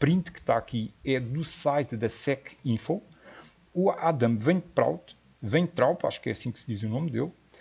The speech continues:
eh, mostra onde é que estão os documentos que ele assinou. Neste caso o documento é o mesmo, porque foi uma assinatura entre a Petrobras Petróleo Brasil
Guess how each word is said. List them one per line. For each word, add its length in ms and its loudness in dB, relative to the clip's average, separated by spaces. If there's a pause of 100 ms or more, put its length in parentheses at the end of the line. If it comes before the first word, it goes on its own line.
(240)
eh, 380 2 (600)
mostra 760 4 (640)
onde 300 8
é 20 8
que 100 -4
estão 380 2
os 140 2
documentos 760 2 (720)
que 100 6
ele 120 8
assinou. 360 0 (140)
Neste 340 2
caso 240 4
o 40 4
documento 420 2
é 20 4
o 80 2
mesmo, 480 4 (120)
porque 240 2
foi 160 0
uma 120 4
assinatura 600 2 (260)
entre 220 4
a 40 4
Petrobras 580 4
Petróleo 420 2
Brasil 440 0